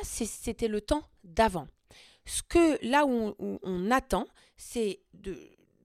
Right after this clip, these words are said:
prendre conscience de quelle est, moi, entreprise, mon externalité positive et de faire en sorte que je vais prendre des mesures pour accroître, euh, cette externalité positive et donc laisser une empreinte sociétale beaucoup plus forte.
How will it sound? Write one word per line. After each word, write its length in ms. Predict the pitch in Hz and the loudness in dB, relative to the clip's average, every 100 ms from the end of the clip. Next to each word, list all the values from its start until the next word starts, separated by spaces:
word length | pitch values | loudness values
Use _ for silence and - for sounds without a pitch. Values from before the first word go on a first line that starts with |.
| _ _ - | _ _ 4
prendre 320 | - 370 370 | 4 6 4
conscience 480 | - 285 - 269 220 | 2 -6 -4 -6 -6
de 100 | 185 | -8
quelle 300 | - 320 320 | -2 2 2
est, 60 | 294 | 2
moi, 440 | 240 247 269 269 | 2 2 2 0
entreprise, 500 | 214 208 202 - 208 | -4 -6 -2 -2 -2
mon 160 | 185 180 | -6 -6
externalité 800 | 180 - 185 180 165 170 190 156 - _ - - | -8 -8 -8 -8 -10 -10 -10 -10 -14 _ -2 2
positive 640 | 294 240 220 - - - - - - | 2 0 -6 -12 -18 -20 -20 -20 -14
et 60 | 196 | -10
de 140 | 185 | -8
faire 400 | - - 359 339 | -10 -2 0 0
en 120 | 269 | -4
sorte 380 | 254 - 214 - | -6 -6 -6 -10
que 160 | - 185 | -12 -12
je 140 | 165 | -10
vais 180 | 160 202 | -8 -4
prendre 320 | - 277 269 | -4 -2 -2
des 140 | 190 180 | -2 -2
mesures 400 | 202 185 277 - | -2 -4 -6 -4
pour 240 | - - | -6 -8
accroître, 720 | 175 - - 302 392 - - - - - - - | -14 -14 -2 -2 -2 -6 -12 -14 -20 -20 -20 -4
euh, 240 | 214 185 180 | -2 0 -4
cette 340 | - 269 262 | -2 -2 -2
externalité 720 | 247 - 220 202 190 190 196 | -8 -8 -8 -6 -6 -8 -10
positive 520 | - 175 160 156 262 - | -8 -10 -12 -14 -14 -10
et 100 | 196 | -10
donc 300 | 170 202 262 - | -8 -8 -10 -12
laisser 520 | 190 202 208 - 220 - | -6 -4 -4 -6 -6 -6
une 160 | 220 | -6
empreinte 400 | 208 - - 170 | -6 -6 -8 -8
sociétale 760 | - - 233 - 185 - 165 175 | -10 -6 -6 -6 -10 -10 -14 -12
beaucoup 320 | 180 208 208 | -10 -10 -6
plus 180 | - - | -6 -6
forte. 400 | - - - | -10 -20 -20